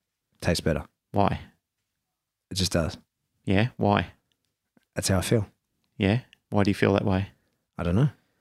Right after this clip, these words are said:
Speaker 2: So you just wanted the chocolate one?
Speaker 1: Yeah.
Speaker 2: Why?
Speaker 1: Because I had two options and I chose the chocolate.
Speaker 2: You chose it.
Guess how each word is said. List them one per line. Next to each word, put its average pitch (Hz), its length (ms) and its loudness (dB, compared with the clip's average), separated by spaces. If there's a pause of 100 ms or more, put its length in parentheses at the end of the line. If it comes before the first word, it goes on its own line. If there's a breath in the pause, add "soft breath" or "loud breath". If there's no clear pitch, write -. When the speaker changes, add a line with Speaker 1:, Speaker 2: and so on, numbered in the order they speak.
(640)
Speaker 2:
So 117 120 2
you 107 100 4
just 113 320 2
wanted 104 360 2
the 98 80 2
chocolate - 360 -2
one? - 240 -4 (200)
Speaker 1:
Yeah. 92 200 2 (400)
Speaker 2:
Why? 92 240 -2 (800)
Speaker 1:
Because 98 200 -2
I 98 140 2
had 95 240 0
two 104 180 2
options 127 400 0
and 104 100 0
I 95 60 0
chose 101 260 0
the 107 60 -2
chocolate. - 400 -2
Speaker 2:
You 110 100 0
chose 120 320 6
it. - 180 2